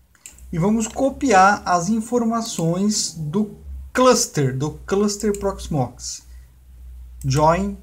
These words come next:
information, copy. Vamos voltar lá no Proxmox zero dois, data center, aqui em cluster,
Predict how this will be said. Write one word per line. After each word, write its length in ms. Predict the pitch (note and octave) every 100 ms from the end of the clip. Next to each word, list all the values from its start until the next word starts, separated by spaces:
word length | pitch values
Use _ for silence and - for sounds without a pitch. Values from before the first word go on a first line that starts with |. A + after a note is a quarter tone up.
| - - -
information, 800 | F3+ - G#3 F3 C3+ A#2+ B2 A#2 -
copy. 600 | - F#3 A3 G#3+ - - - - - _ - _ _ _ _ _ _ _ _ _ _ _ _ _ _ _ _ _ _ - -
Vamos 360 | D3 D#3 C3+
voltar 320 | C3+ C3+ C3+
lá 120 | B2 B2
no 120 | B2
Proxmox 640 | B2 A#2+ - B2+ A#2 A2+
zero 260 | B2+ B2+ C3
dois, 640 | B2 C#3 A3 - - - - _ - - -
data 340 | D3 D3 D#3+
center, 520 | F3+ G#3+ G#3 G#3+ C#4 C4+ _ _ _ _ - _ _ _ -
aqui 380 | D3+ C#3 - D#3+
em 160 | C#3
cluster, 640 | C3+ E3 F#3+ G#3+ - C4+